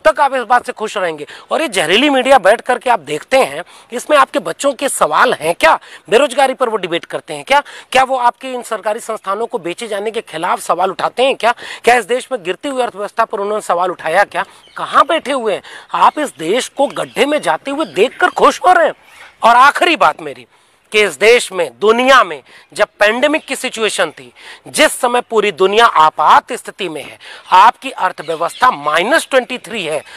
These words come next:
आपके यहाँ बेरोजगारी, बारह करोड़ लोगों के रोजगार चले गए हैं। हमारे देश में अर्थव्यवस्था कैसे काम करती थी? प्राइमरी सेक्टर,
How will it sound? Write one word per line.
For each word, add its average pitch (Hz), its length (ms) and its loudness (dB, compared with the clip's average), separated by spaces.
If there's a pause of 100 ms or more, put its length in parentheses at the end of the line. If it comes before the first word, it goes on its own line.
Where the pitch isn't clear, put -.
(240)
आपके 220 420 4
यहाँ 262 160 0
बेरोजगारी, 226 720 0
बारह 180 480 4
करोड़ 247 340 0
लोगों 240 260 -2
के 233 120 -8
रोजगार 208 380 -2
चले 196 240 -4
गए 156 140 -8
हैं। 120 140 -16 (500)
हमारे 170 340 4
देश 180 240 -4
में 202 80 -2
अर्थव्यवस्था 175 400 -2
कैसे 180 260 -2
काम 165 180 0
करती 143 300 -12
थी? 139 100 -18
प्राइमरी 165 420 -2
सेक्टर, 277 400 -2